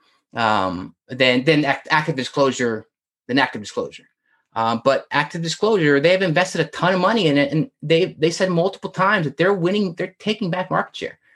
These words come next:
They're taking back market share from, from Workiva. And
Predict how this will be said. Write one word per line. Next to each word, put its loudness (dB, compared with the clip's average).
They're -8
taking 2
back 0
market 2
share 0
from, -2
from -2
Workiva. 0
And 2